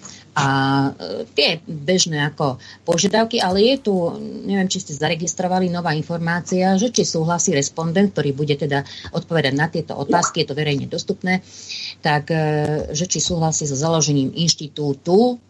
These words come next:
ktorého poslaním a účelom by bolo úplné vyriešenie Benešových dekrétov.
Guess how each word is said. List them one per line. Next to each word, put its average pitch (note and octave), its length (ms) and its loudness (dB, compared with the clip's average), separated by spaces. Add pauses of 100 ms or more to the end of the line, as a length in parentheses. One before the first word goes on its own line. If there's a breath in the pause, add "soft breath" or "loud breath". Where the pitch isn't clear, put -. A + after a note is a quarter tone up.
(120)
ktorého C#3+ 240 0
poslaním G#3 560 0
a A#2+ 80 -4
účelom D#3 480 -2
by C3 160 -6
bolo C#3+ 240 -2
úplné D3+ 400 -4
vyriešenie C#3+ 400 0
Benešových C3 560 -2
dekrétov. A#2 640 -8